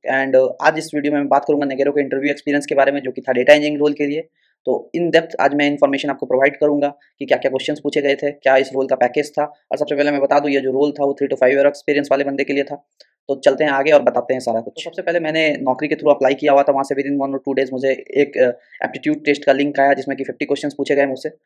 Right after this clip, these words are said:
और timing जो था थर्टी मिनट था। अ, interview, वो जो aptitude test था उसके अंदर जो fifty questions थे उसमें mostly reasoning और मैथमेटिक्स के क्वेश्चन थे। Reasoning में भी series वाला question था, encoding decoding था, image based question थे, तो easily मेरे से क्रैक हो गया। तो उसके एक दो दिन बाद ही मुझ-, मेरा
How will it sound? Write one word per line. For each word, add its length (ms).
और 320
timing 240
जो 80
था 100
थर्टी 220
मिनट 180
था। 320
अ, 140
interview, 440
वो 120
जो 260
aptitude 420
test 180
था 60
उसके 220
अंदर 340
जो 80
fifty 240
questions 380
थे 40
उसमें 520
mostly 420
reasoning 380
और 120
मैथमेटिक्स 380
के 80
क्वेश्चन 300
थे। 100
Reasoning 260
में 100
भी 80
series 280
वाला 160
question 280
था, 160
encoding 380
decoding 340
था, 240
image 280
based 140
question 280
थे, 100
तो 260
easily 240
मेरे 160
से 80
क्रैक 260
हो 60
गया। 140
तो 160
उसके 340
एक 140
दो 80
दिन 160
बाद 200
ही 60
मुझ-, 300
मेरा 360